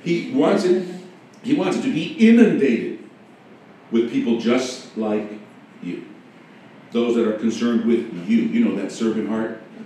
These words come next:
You know, you can't serve unless you, uh, you know, you can't love unless you, you know how to serve. You can't love God unless you know how to serve your fellow brother and sister.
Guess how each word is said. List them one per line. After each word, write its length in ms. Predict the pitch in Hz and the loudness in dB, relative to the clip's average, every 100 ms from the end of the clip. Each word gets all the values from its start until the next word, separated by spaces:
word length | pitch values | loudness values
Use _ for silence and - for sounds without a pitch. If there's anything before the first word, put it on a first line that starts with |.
| 92 | -10
You 80 | |
know, 60 | 98 | -8
you 80 | 98 | -4
can't 240 | 113 113 | -2 -2
serve 500 | - 113 113 117 117 | -2 -2 0 0 -2
unless 320 | 95 98 101 104 | -4 -6 -6 -6
you, 320 | 101 98 - - - - - - 110 | -4 -4 -10 -16 -20 -20 -20 -14 -6
uh, 40 | |
you 260 | 113 113 - | -4 -4 -2
know, 240 | 95 90 - | -4 -4 -10
you 60 | - | -6
can't 220 | 131 - | -4 -2
love 180 | - - | -2 -2
unless 240 | 87 - | -6 -10
you, 120 | 82 | -12
you 140 | 90 90 | -8 -8
know 340 | 92 90 82 90 | -6 -6 -8 -10
how 140 | 90 | -12
to 240 | 87 90 | -14 -16
serve. 420 | 85 - 104 104 101 | -16 -10 -4 -4 -4
You 240 | 98 - - - | -8 -10 -18 -6
can't 240 | 110 110 | -6 -2
love 140 | 107 - | -4 -4
God 500 | 104 104 110 - - - - - | -6 -6 -4 -6 -8 -16 -20 -14
unless 360 | 92 104 104 | -8 -6 -6
you 60 | 101 | -6
know 160 | 101 101 | -4 -4
how 100 | 98 | -4
to 60 | |
serve 360 | - 107 104 92 | -4 -4 -4 -4
your 220 | 95 92 - - - - - - - - | -6 -6 -12 -20 -20 -20 -20 -20 -20 -20
fellow 480 | 101 101 98 98 92 - - - | -12 -8 -8 -8 -10 -12 -20 -18
brother 320 | 92 95 95 | -12 -10 -8
and 100 | 85 | -10
sister. 580 | - 101 101 110 113 - | -10 -12 -8 -6 -6 -8